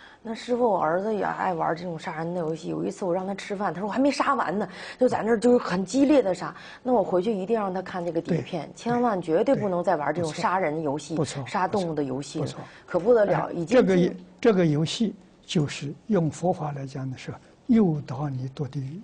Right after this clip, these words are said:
Speaker 1: 诱导你堕地狱，太可怕了，
Speaker 2: 不错，
Speaker 1: 师父啊！
Speaker 2: 不错。
Speaker 1: 很多人不知道真相，
Speaker 2: 对，
Speaker 1: 哎，
Speaker 2: 对。
Speaker 1: 一定要告诉他们。
Speaker 2: 对。
Speaker 1: 感恩师父。
Speaker 2: 啊，对于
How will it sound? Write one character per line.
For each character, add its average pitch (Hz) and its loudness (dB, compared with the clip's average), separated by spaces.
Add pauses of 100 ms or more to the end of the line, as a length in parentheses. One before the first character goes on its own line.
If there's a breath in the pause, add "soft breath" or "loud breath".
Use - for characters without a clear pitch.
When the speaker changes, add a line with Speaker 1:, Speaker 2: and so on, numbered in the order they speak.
(500 loud breath)
Speaker 1:
诱 254 6
导 185 2
你 180 -2
堕 185 0
地 180 -4
狱， 170 -2
太 247 0
可 196 0
怕 170 0
了， 160 0
Speaker 2:
不 151 -2
错， - -8
Speaker 1:
师 170 -4
父 160 -4
啊！ 139 -2
Speaker 2:
不 127 -10
错。 - -16 (360 soft breath)
Speaker 1:
很 214 2
多 277 6
人 240 4
不 247 0
知 214 -4
道 175 2
真 185 -6
相， 170 -4
Speaker 2:
对， - -
Speaker 1:
哎， 180 -2
Speaker 2:
对。 - -12 (640 soft breath)
Speaker 1:
一 185 -4
定 208 2
要 208 2
告 170 0
诉 165 -10
他 135 -14
们。 139 -14
Speaker 2:
对。 123 -12 (500)
Speaker 1:
感 160 -14
恩 170 -10
师 165 -12
父。 160 -16 (300)
Speaker 2:
啊， 110 -12 (1300 soft breath)
对 160 2
于 147 0